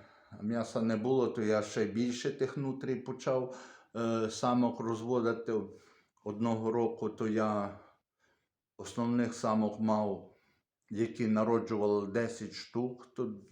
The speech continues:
то є така невеличка міні-ферма конкретна. Ну, але як вже пішло м'ясо, то, то вже дружина зовсім друге запитання, е, почина-, почала ставити:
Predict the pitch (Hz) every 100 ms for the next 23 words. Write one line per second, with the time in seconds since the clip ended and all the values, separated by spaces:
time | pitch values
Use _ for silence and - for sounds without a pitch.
0 | - - 120 113 107 - 107 107 95 98
1 | 101 104 104 104 - 107 101 101 101 95
2 | 107 98 92 90 - 92 92 98 104 104
3 | 123 139 147 - _ _ _ 104 113 -
4 | 110 113 113 113 104 123 - 107 - 117
5 | 107 107 110 113 113 139 - 120 107 -
6 | - _ _ _ 104 92 123 110 - -
7 | - 98 110 110 123 120 117 123 117 -
8 | - 104 101 - _ _ _ _ _ _
9 | _ _ - 98 123 131 113 107 107 -
10 | 98 110 95 95 90 87 - - _ _
11 | _ _ 95 92 - - _ 110 - 107
12 | 104 101 98 120 - 110 101 101 - 104
13 | 95 90 - 92